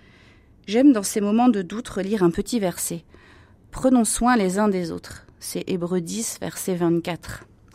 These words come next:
Voilà ce qui peut donner, au fil des jours et au cours de toute une vie, un sens profond à ce que nous vivons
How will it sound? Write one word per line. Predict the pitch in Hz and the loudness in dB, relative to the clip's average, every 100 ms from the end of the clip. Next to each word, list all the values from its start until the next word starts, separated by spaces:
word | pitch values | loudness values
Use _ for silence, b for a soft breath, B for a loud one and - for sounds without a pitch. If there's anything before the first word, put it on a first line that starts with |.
| B B B B - - | B B B B -20 -20
Voilà | 165 220 269 214 | -4 0 0 0
ce | - | -6
qui | - | -8
peut | - 165 | -6 -2
donner, | 170 170 170 - | 0 0 -2 -4
au | |
fil | - - 196 | -4 -4 -4
des | 185 | -2
jours | 175 196 180 | -2 -2 -2
et | 165 | -2
au | |
cours | 170 202 180 | -4 -8 -8
de | 165 | -8
toute | - 240 202 | -6 -6 -2
une | 185 | 0
vie, | 175 196 285 B B B | 0 -4 -10 B B B
un | 180 | 0
sens | 175 247 247 | 0 0 -2
profond | - - 247 - 269 | -2 -2 -2 2 2
à | 202 | 0
ce | |
que | - | 0
nous | 185 190 | 2 2
vivons | 185 180 156 160 | 0 -4 -4 -4